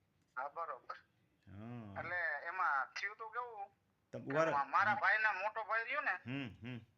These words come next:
Speaker 1: મોટા ભાઈના નામે ખરીદી હતી, ભાઈ એના પ-, નામેથી મેં લીધી.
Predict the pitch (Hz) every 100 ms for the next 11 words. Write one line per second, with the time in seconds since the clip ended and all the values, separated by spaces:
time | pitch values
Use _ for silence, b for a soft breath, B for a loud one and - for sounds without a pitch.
0 | - 180 220 214 208 214 202 190 190 165
1 | 170 170 147 139 180 185 170 190 214 190
2 | 185 175 175 180 170 143 135 127 127 -
3 | 110